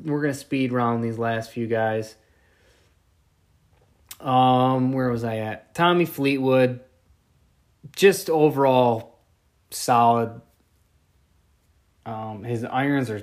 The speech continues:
kinda trending in the right direction, and that's usually where his weakest point is, but it's usually the best around the greens, and now that's his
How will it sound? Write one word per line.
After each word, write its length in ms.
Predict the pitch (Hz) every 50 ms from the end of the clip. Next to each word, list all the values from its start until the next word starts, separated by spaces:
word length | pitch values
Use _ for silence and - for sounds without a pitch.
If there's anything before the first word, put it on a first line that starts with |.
| - _
kinda 440 | - - - 127 131 139 151 156 147
trending 440 | 147 - - - 147 143 151 151 151
in 140 | 147 147 147
the 80 | 147
right 200 | 143 147 147 143
direction, 480 | 135 143 143 143 143 143 147 - - 143
and 120 | 131 123
that's 240 | 120 123 127 127 -
usually 580 | 135 131 127 123 120 - 135 131 127 123 123 - _ _ _ _ _ _ _ _ _ _ _ _ _ _ _ _ _ _
where 440 | - 120 120 120 120 120 120 117 -
his 260 | - 123 113 110 104
weakest 460 | 104 101 113 127 131 127 135 127 131
point 320 | - - 131 127 127 123 123
is, 180 | 123 127 127
but 140 | 127 - 113
it's 160 | 107 95 -
usually 360 | 139 143 139 143 135 127 123 117
the 100 | 110 107
best 360 | 98 120 123 123 123 - -
around 340 | 113 107 110 110 117 123 127
the 80 | 127
greens, 460 | 123 120 123 127 127 127 131 127 123
and 120 | 117 110 110
now 240 | 110 113 117 117 113
that's 320 | 117 113 113 110 - -
his 340 | - 113 107 107 101 -